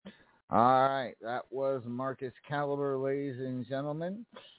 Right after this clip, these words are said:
Uh, now it's time to bring back the Razor. Razor, are you there?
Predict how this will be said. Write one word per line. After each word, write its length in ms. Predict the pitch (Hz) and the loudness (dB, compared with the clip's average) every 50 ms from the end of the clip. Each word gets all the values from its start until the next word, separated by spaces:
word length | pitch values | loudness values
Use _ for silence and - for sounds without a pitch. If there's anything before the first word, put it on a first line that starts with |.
| _ _ _ _ _ - | _ _ _ _ _ -6
Uh, 440 | 95 98 95 98 95 90 90 92 87 85 92 | -4 -2 0 0 0 0 0 -2 -4 -4 -2
now 280 | 110 113 117 120 123 123 | 0 0 2 2 0 0
it's 120 | - - | -2 -2
time 180 | - 131 120 120 | 0 0 2 2
to 60 | 110 107 | 2 0
bring 440 | 95 95 120 120 123 120 117 110 | 2 2 4 4 4 4 2 4
back 260 | 104 123 127 131 139 - - - - - - 117 - 123 | 4 4 4 4 2 -2 -4 -12 -16 -16 -16 -14 -10 -4
the 160 | 120 110 135 | 0 2 4
Razor. 760 | 123 117 120 123 147 165 180 156 113 120 123 139 170 208 202 - _ - 95 | 4 4 4 4 4 6 4 4 4 4 4 4 4 2 -2 -4 _ -4 0
Razor, 400 | 104 127 151 151 151 180 196 196 | 2 4 4 4 4 4 6 6
are 60 | 170 | 6
you 180 | 139 127 131 | 6 6 6
there? 400 | 131 156 170 196 220 240 240 220 | 6 6 6 6 4 2 0 -2